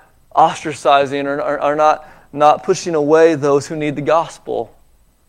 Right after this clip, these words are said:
That, that's one of our challenges as we live in this culture, is maintain a winsome witness. But the other challenge is to maintain a pure walk ourselves. We want, we want to have this winsome witness in the world, but we also have, have a challenge that we would,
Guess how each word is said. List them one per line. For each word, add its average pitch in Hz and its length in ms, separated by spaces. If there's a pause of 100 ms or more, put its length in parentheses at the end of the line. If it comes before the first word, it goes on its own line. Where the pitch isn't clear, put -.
(720)
That, 170 140
that's 185 160
one 180 180
of 185 80
our 156 100
challenges 135 440
as 131 160
we 143 80
live 139 180
in 139 80
this 131 160
culture, 131 340
is 117 120
maintain 135 460
a 147 60
winsome 151 480
witness. 131 480
But 143 200
the 165 80
other 214 180
challenge 160 500
is 156 160
to 165 120
maintain 151 720 (260)
a 151 80
pure 180 340
walk 170 340
ourselves. 151 760 (960)
We 170 100
want, 190 220
we 180 100
want 214 160
to 202 60
have 185 340
this 165 160
winsome 190 460
witness 190 280
in 196 60
the 202 40
world, 202 120
but 196 40
we 196 60
also 214 360 (240)
have, 190 160
have 190 160
a 175 40
challenge 190 440
that 180 120
we 202 140
would, 190 180